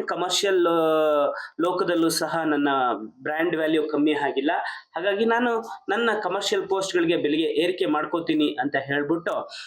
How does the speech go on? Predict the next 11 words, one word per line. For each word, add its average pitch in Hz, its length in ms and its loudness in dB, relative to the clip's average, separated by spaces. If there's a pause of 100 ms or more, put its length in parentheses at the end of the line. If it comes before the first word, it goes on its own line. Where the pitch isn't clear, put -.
(200)
ಈಗ 151 140 0
ಹನ್ನೆರಡು 160 600 0
ಕೋಟಿಯಿಂದ 143 420 0
ಹದಿನಾಲ್ಕು 160 680 -2
ಕೋಟಿಗೆ 190 480 -2
ಒಂದು 170 420 0
ಪೋಸ್ಟ್‌ಗೆ 160 520 -2
ಅವರು, 131 440 0 (360)
ಆ, 127 300 0
ದುಡ್ಡನ್ನ 160 460 0 (540)
ತಗೋತಾ 131 520 0